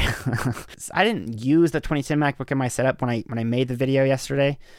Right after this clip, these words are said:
um, at the time, and now I've been kind of in,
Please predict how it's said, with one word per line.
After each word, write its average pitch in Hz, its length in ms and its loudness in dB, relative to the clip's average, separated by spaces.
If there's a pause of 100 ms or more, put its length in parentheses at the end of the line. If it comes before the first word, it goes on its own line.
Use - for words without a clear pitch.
(680)
um, 120 220 2
at 123 140 2
the 139 60 0
time, 139 440 2 (500)
and 127 140 2
now 143 160 6
I've 147 140 6
been 139 100 2
kind 135 260 0
of 120 180 -2 (120)
in, 120 160 -6